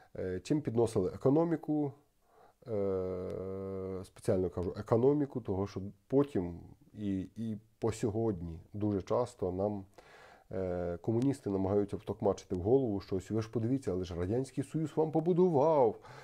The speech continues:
Ой, який молодець, за наші гроші, нашими руками побудував. І тепер ми його повинні любити.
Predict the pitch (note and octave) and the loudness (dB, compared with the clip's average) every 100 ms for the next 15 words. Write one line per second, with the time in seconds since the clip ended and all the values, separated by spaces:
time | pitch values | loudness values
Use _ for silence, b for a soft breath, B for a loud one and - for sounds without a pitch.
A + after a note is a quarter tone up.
0 | B B C#3 C#3+ - G2+ F#2+ F2+ E2+ E2 | B B 4 4 4 2 2 2 -2 0
1 | A2 A#2+ A2 G#2+ C#3 - G2 F#2 G2+ G2 | 0 2 2 0 0 2 -2 0 2 2
2 | G2+ B2 A#2 F2 E2+ B B _ G2 G2+ | 2 0 0 -4 -8 B B _ -6 -4
3 | F#2+ E2+ E2+ - b b - F#2+ - A#2 | 0 0 -2 -4 b b -16 -12 0 2
4 | G#2 F#2+ F#2 F2+ G2 G2+ F#2+ F#2 F2 E2+ | 2 0 -2 -2 0 2 2 0 -2 -4
5 | - | -6